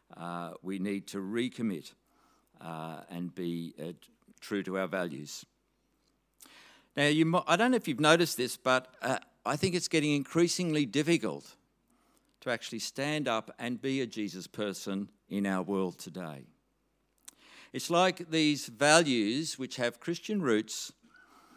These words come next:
have been hijacked and taken in new directions by opinion leaders in our society today who do not claim to be Christians. <coughs> Think, uh,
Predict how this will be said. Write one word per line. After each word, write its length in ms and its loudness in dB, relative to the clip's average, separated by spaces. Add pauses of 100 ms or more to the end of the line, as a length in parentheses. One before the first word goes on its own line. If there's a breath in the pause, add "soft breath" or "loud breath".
(360 loud breath)
have 400 0
been 340 2
hijacked 760 4
and 140 -6
taken 340 0
in 140 2
new 180 4
directions 720 0
by 240 0
opinion 480 2
leaders 340 -2
in 100 -4
our 120 -4
society 520 -4
today 720 -2 (100)
who 200 -2
do 120 -2
not 200 -4
claim 260 2
to 80 -4
be 100 -2
Christians. 640 -10 (1800 loud breath)
<coughs> 60 0 (800 loud breath)
Think, 360 -2
uh, 280 8